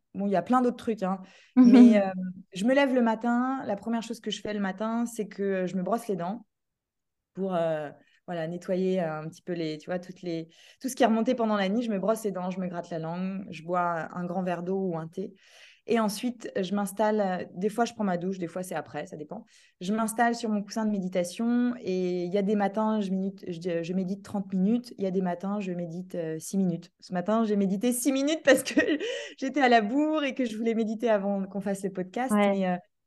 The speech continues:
Speaker 1: voilà, il y a des matins, c'est, c'est, c'est que quelques minutes et c'est OK.
Speaker 2: Ouais.
Speaker 1: Méditation, ensuite mouvement. Mouvement, donc à travers la pratique des asanas, euh, donc les postures de yoga, mais des fois,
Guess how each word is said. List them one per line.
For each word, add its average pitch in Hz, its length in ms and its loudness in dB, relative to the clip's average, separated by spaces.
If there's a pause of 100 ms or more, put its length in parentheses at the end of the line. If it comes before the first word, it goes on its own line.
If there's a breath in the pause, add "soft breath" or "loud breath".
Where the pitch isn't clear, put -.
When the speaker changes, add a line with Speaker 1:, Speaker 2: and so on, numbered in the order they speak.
(140)
Speaker 1:
voilà, 196 160 6
il 175 60 2
y 185 40 6
a 185 40 4
des 185 120 2
matins, 247 380 0
c'est, 214 220 -8
c'est, 180 800 -4
c'est 180 160 -12
que 269 160 -4
quelques 226 280 -2
minutes 196 320 -2
et 208 60 -6
c'est 180 180 -6
OK. 175 160 -10 (480 soft breath)
Speaker 2:
Ouais. 185 220 0
Speaker 1:
Méditation, 247 760 0
ensuite 240 340 -4
mouvement. 262 520 2 (320)
Mouvement, 233 520 4
donc 214 140 0
à 202 80 2
travers 202 300 -2
la 190 100 2
pratique 190 340 -8
des 180 180 0
asanas, 185 520 0 (540 soft breath)
euh, 180 800 -4
donc 170 160 -10
les 185 60 -8
postures 185 340 -6
de 175 80 -2
yoga, 208 520 0
mais 226 120 2
des 202 140 2
fois, 240 640 2